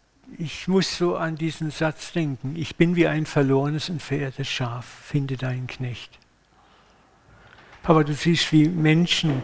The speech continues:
betroffen sind, die alles verloren haben, wo nichts mehr da ist. Keine Versicherung was zahlt, wo,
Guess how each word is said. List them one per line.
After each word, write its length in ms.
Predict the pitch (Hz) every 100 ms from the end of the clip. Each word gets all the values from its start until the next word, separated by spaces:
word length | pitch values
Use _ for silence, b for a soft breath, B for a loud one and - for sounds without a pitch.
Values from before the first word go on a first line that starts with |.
| -
betroffen 480 | 143 - 156 - 156
sind, 280 | - 131
die 120 | 147 -
alles 400 | - 147 160 156
verloren 680 | - - 156 139 139 147 127
haben, 280 | 139 127 127
wo 100 | 156
nichts 440 | 156 160 - -
mehr 140 | 156 147
da 260 | 139 139
ist. 300 | 156 147 - - _ _ _ _ _ _ _ -
Keine 260 | 165 160
Versicherung 540 | 143 147 143 143 160 151
was 260 | 147 -
zahlt, 400 | - 151 147 147 - B B B B B -
wo, 400 | 147 147 165